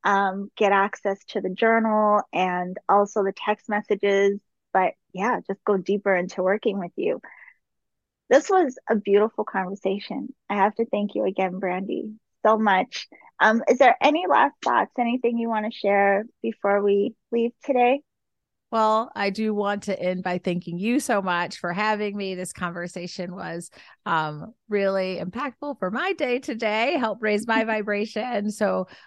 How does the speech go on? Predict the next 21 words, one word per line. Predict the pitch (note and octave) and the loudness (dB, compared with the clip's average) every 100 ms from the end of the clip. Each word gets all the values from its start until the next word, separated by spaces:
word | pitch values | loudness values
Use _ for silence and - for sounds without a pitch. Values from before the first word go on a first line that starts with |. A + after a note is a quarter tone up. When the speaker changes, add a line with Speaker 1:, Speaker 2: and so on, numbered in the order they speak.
| - | -4
Speaker 2:
lovely | G3+ G3+ G3+ G3 F#3+ | 0 0 -2 -4 -4
to, | - F#3+ F3+ F3+ - | -2 -2 0 -4 -4
uh, | F3 E3+ | -6 -4
finally | G3+ F3+ F#3 F#3 | -4 -2 -2 -4
meet | F#3 A3 | -6 -4
you | F3 | -4
in | F3+ | -4
person. | - A3+ G#3+ - G#3 G3 F#3+ - | -2 0 0 0 0 -2 -6 -14
Speaker 1:
Yes. | A3 A3 A#3 | -16 -8 0
Speaker 2:
And | G#3 | 2
then | G#3 G3+ | 4 2
also | G#3+ A#3+ A#3 - A#3+ A#3 | 2 2 2 2 0 0
just | A#3 C4 - | 0 -4 -2
a | C#4+ | -2
reminder | G#3+ G3 A3+ A3+ | -2 0 0 0
to | G3 G3 | 0 0
everyone | E3+ F3+ F3+ F3 | -2 -2 -2 -4
that, | F3+ F#3 | -4 -6
like, | G3 F#3+ F#3 | -4 -4 -6
you | G3+ G3 A3 G#3+ G#3+ - | -8 -6 -4 -2 -4 -4
are | F#3 F3+ E3+ - - G3 | 0 0 0 -4 -8 -8